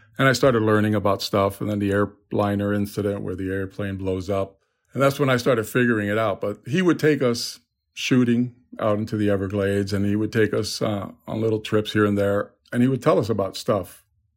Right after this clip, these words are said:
And he would let us in on some of the stuff, you know, saying it in a way where you could really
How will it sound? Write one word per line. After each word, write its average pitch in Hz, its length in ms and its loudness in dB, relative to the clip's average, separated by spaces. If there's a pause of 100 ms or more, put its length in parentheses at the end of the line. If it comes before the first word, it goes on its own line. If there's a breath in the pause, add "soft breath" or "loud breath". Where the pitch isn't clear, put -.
(140)
And 107 140 -2
he 113 80 0
would 113 180 -2
let 113 200 0
us 110 160 -2
in 113 120 0
on 110 120 -2
some 123 300 0
of 120 80 0
the 117 100 0
stuff, 113 420 0
you 160 80 0
know, 123 300 -4
saying 170 380 2
it 151 100 6
in 139 100 4
a 127 80 4
way 113 460 4
where 104 180 4
you 104 180 2
could 101 360 -6 (160)
really 101 480 -2